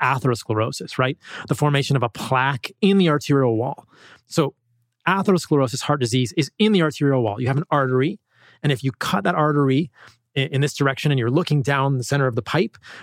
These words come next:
the, the wall of the artery is where all the action happens for atherosclerosis, atherosclerosis. And there are levels of cells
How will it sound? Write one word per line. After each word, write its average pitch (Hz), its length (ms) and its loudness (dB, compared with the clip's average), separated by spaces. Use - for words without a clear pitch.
the, 139 200 -2
the 165 80 4
wall 180 480 2
of 143 80 0
the 147 100 2
artery 135 400 2
is 101 100 -4
where 120 200 -2
all 127 120 2
the 131 140 0
action 120 300 -2
happens 117 300 -2
for 113 100 -4
atherosclerosis, 107 840 -4
atherosclerosis. 110 720 -2
And 139 80 0
there 139 80 2
are 131 60 0
levels 151 480 0
of 127 100 -2
cells 127 420 -2